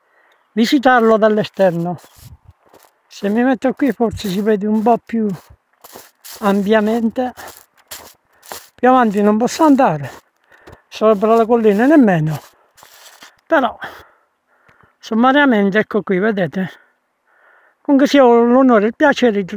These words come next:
di trovarmi a visitare il Tempio italico dall'esterno al comune di Casteldieri.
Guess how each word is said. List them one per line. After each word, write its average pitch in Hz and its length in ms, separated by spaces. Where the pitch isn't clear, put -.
di 208 140
trovarmi 175 560
a 190 80
visitare 202 560
il 196 180
Tempio 269 340
italico 185 480
dall'esterno 240 760
al 190 200
comune 294 580
di 233 160
Casteldieri. 214 960